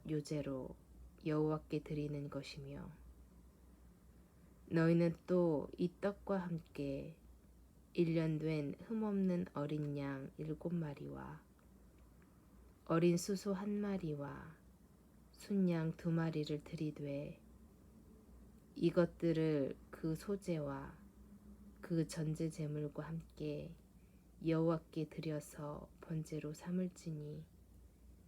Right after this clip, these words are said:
이는 화제라. 여호와께 향기로운 냄새며, 또 순염소 하나로 속죄제를 드리며,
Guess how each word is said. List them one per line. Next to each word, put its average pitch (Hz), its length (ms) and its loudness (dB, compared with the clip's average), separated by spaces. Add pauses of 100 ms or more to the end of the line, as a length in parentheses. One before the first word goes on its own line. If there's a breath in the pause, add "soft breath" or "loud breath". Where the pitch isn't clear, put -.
(500)
이는 170 300 2
화제라. 175 680 -6 (1400)
여호와께 156 800 0
향기로운 180 680 0
냄새며, 147 640 -6 (2000)
또 202 200 6
순염소 226 720 2
하나로 180 760 -4 (240)
속죄제를 165 880 -2
드리며, 147 560 -6